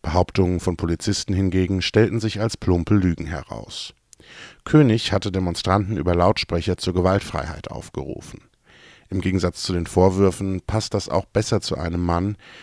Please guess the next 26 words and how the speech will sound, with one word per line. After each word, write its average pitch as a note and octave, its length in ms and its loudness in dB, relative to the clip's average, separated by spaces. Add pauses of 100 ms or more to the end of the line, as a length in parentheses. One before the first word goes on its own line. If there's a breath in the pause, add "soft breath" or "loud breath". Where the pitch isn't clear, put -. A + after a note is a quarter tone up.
(180 loud breath)
für G#2 140 0
den F2+ 160 4
sonst F2+ 420 2
ein F#2 140 0
bedingungsloses G2+ 720 0
Recht F2+ 320 -2
auf E2+ 100 -4
Leben E2+ 360 2
und D#2+ 180 -6
körperliche E2+ 460 2
Unversehrtheit E2 840 -2
unverhandelbar E2 880 -4
waren. - 300 -12 (1200 loud breath)
Bleiben A#2 400 6
wird G#2+ 140 0
von G#2 160 2
Lothar F#2+ 240 4
König F2+ 380 0
eine D#2+ 160 -6
Stadt, - 420 -4 (120)
auf - 220 -8
deren G2 320 2
mühsam B2 380 2
erkämpften F#2+ 520 -4
Inseln F#2 520 0
Menschen, F#2+ 480 -2